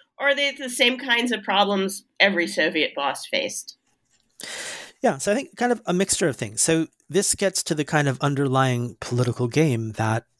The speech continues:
Speaker 2: results from this intersection of, um, of informality and informal politics, of cl-, of clientelism and, and nationality policy. Um, because you have a situation where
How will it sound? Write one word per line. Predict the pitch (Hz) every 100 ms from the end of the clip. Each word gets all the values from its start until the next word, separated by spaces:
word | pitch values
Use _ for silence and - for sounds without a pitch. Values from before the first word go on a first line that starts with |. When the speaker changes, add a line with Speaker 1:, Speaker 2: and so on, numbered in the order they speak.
| -
Speaker 2:
results | 113 120 113 143 -
from | - 127
this | 120 -
intersection | 127 - 123 127 117 - 110 107 - -
of, | 117 113 110 - - - - - -
um, | 113 107 110 - -
of | 120 113 -
informality | 139 131 - 120 123 131 - 147
and | 127
informal | 120 - 123 117
politics, | - 123 135 127 -
of | 113
cl-, | - 117 -
of | 110
clientelism | - 120 123 - 117 110 110 120 - - - -
and, | 135 131
and | 135 127
nationality | 120 - 123 123 123
policy. | - 107 104 - 123 - _ _ -
Um, | 110
because | 117 120 135
you |
have | 160 147
a |
situation | - 160 175 202 - 160
where | 131 131 127